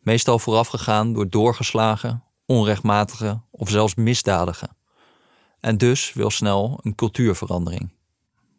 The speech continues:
Renske Leijten heeft daar tijdens het debat nog wel een suggestie voor.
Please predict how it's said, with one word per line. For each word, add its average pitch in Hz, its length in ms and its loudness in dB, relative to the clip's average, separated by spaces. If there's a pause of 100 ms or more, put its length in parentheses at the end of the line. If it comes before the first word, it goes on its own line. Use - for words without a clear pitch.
(1200)
Renske 123 400 2
Leijten 135 460 2
heeft 123 240 0
daar 113 160 -2
tijdens 113 280 0
het 104 120 -2
debat 98 300 2
nog 110 140 -4
wel 107 160 0
een 104 80 0
suggestie 113 500 -2
voor. 92 320 -2